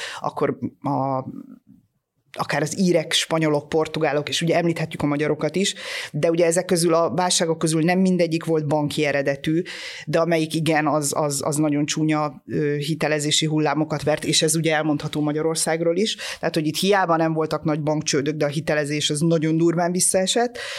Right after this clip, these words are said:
Ö, szóval arra akarok kiukadni, hogy azért az E U-ban is született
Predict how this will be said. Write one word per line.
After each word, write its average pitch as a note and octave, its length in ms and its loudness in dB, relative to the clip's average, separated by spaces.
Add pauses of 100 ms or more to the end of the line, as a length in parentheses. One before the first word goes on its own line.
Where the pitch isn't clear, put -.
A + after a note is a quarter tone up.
(400)
Ö, D#3+ 300 2
szóval F3 320 4
arra G3+ 240 4
akarok E3+ 340 0
kiukadni, F3+ 580 0
hogy F3 220 2
azért D#3+ 220 0
az D#3+ 120 2
E F3+ 80 4
U-ban D#3+ 260 0
is D3+ 120 0
született D#3+ 880 -2